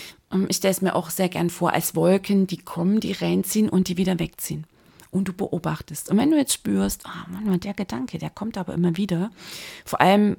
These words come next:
so ein Ding, was, wenn's schief geht, und wenn das auch schon deine bevorzugte Denkgewohnheit ist, dann ist zu Beginn ein ganz schöner Sog da. Und jetzt hier ist es so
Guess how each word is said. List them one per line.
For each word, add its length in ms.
so 180
ein 120
Ding, 320
was, 260
wenn's 240
schief 220
geht, 400
und 540
wenn 320
das 280
auch 160
schon 220
deine 260
bevorzugte 760
Denkgewohnheit 800
ist, 440
dann 180
ist 260
zu 140
Beginn 400
ein 280
ganz 260
schöner 260
Sog 340
da. 280
Und 180
jetzt 280
hier 420
ist 140
es 180
so 580